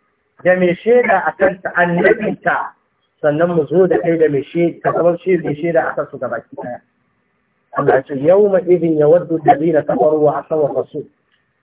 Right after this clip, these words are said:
A wannan ranar, waɗanda suka kafirce wa Allah, suka saba man-,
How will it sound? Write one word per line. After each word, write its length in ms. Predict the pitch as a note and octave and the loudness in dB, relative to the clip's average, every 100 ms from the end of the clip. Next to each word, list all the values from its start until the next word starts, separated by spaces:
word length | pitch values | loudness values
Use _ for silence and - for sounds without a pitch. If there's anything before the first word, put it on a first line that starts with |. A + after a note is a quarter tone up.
| - | -2
A 80 | D#3 | 0
wannan 400 | E3 E3+ F3+ G3+ G3+ | 2 2 2 2 4
ranar, 480 | G3+ G#3 G#3+ G#3 D#3 | 4 4 4 4 0
waɗanda 560 | D#3+ A3 A3+ F#3+ - - | 0 2 2 0 -2 -4
suka 240 | F#3+ F#3 | -4 -4
kafirce 680 | - G3 G#3 G3+ E3 - F#3+ | 4 4 4 -2 -8 0 2
wa 200 | E3 D3+ | 2 0
Allah, 300 | D3+ C#3 C3 _ _ _ _ _ _ - | -4 -6 -8 _ _ _ _ _ _ -6
suka 220 | A#3+ - | -2 0
saba 440 | F#4 A#3 A#3+ - G3 | 4 4 2 0 -2
man-, 260 | F#3 F3 | 0 -2